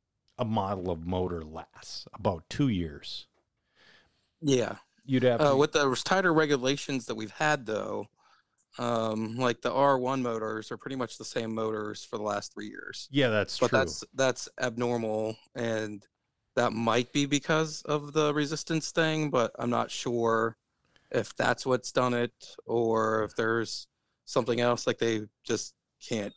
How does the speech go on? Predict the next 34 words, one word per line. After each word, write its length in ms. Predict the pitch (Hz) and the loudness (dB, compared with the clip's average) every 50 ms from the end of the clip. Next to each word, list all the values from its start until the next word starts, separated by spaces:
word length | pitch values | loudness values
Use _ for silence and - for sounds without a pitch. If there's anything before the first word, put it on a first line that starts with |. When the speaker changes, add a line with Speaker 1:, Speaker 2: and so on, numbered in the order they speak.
| _ _ - | _ _ 0
Speaker 2:
get 120 | 131 117 | 2 2
any 200 | 120 113 110 110 | 4 2 2 0
more 520 | 110 110 113 113 113 117 113 110 110 110 | 0 2 2 2 4 4 4 4 4 2
without 400 | 107 107 104 - 107 107 104 - - _ _ - _ _ _ _ _ _ _ _ _ _ _ _ _ - | 2 0 -2 -4 -4 -4 -4 -6 -10 _ _ -20 _ _ _ _ _ _ _ _ _ _ _ _ _ -10
changing 440 | - - 117 113 101 117 107 110 | -4 -2 -2 0 0 -2 -2 0
more 220 | 110 113 107 107 107 | 0 0 0 0 0
stuff. 520 | - - - 107 104 - - - - - - | -2 -2 -2 -2 -2 -2 -4 -16 -16 -8 -4
Um, 260 | 110 107 107 107 - - | -4 -2 -2 -4 -4 -4
I'm 120 | 113 113 | -2 -2
not 200 | 110 107 110 - | 0 -2 -2 -2
sure 140 | - 117 110 | -4 -4 -4
exactly 380 | 110 - 113 107 - - 107 | -2 -2 -2 -2 -2 -4 -6
what's 160 | 104 107 - - | -4 -4 -6 -2
caused 360 | - 113 107 107 104 - _ - - | 0 0 0 0 -2 -6 _ -6 -6
that. 140 | 110 - _ _ _ _ _ | -6 -6 _ _ _ _ _
Speaker 1:
Right. 320 | - 104 95 90 80 80 95 | -6 -4 -4 -2 -4 0 2
Speaker 2:
But 80 | 123 | 4
one 160 | 127 139 147 156 | 6 6 6 4
of 80 | 143 | 2
the 80 | 139 123 | -4 -2
things 280 | - 139 131 123 110 | -2 -2 -2 0 0
I 60 | 135 117 | 0 0
would 100 | 117 117 | 2 0
like 140 | 117 113 | -2 -4
to 60 | - 104 | -4 -8
do 120 | 113 113 | -6 -6
as 80 | 110 - | -6 -4
president 540 | - 123 120 113 110 113 110 110 107 - | -2 -2 -2 -2 -2 -4 -4 -6 -6 -4
is 160 | 113 113 - - | -6 -6 -4 0
get 240 | - 113 - - _ _ _ _ _ _ _ _ _ - - | 0 0 0 0 _ _ _ _ _ _ _ _ _ -4 -4
the 80 | 127 | 0
different 280 | 123 127 131 - - - | 2 2 2 2 0 -2
manufacturers 600 | 123 120 117 110 - 120 117 - - 139 113 - | 0 0 0 2 2 2 2 2 0 -2 -2 -2
together 480 | - 120 123 123 113 107 113 113 113 | 0 0 2 2 2 2 2 0 -2